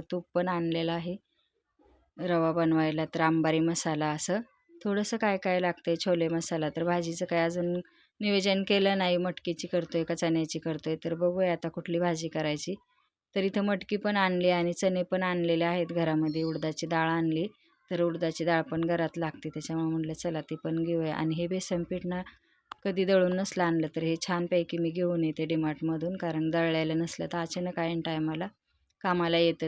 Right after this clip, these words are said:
तर आता इथं लोणचाची भरणी पण आणलेली आहे. तर असं थोडंसं सामान आम्ही, अ, DMart-मधून खरेदी केलं आणि नंतर घरी आलोत. मग घरी संध्याकाळचं परत दुसरं रुटीन. तर चला, कसा वाटला आजचा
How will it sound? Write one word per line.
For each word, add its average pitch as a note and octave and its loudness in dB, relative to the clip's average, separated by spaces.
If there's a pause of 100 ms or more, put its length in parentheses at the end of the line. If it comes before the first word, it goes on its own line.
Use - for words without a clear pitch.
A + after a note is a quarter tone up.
तर D#3+ -2
आता D#3 -2
इथं E3 0
लोणचाची E3+ 0
भरणी E3 0
पण E3+ -4
आणलेली D#3 0
आहे. D#3+ -4 (640)
तर G3+ 2
असं G3 2
थोडंसं F#3 -2
सामान E3+ 2
आम्ही, E3 2 (160)
अ, E3 -4
DMart-मधून D#3+ -2
खरेदी D#3+ -4
केलं D#3+ -2 (560)
आणि F3+ -6
नंतर F3 -2
घरी E3 2
आलोत. D#3 0 (100)
मग D#3+ 2
घरी D#3 -4
संध्याकाळचं D3+ -4
परत E3 -4
दुसरं D#3+ -6
रुटीन. D#3 -4
तर D#3 -8
चला, E3 -4
कसा F3+ -6
वाटला D#3+ -6
आजचा D#3 -6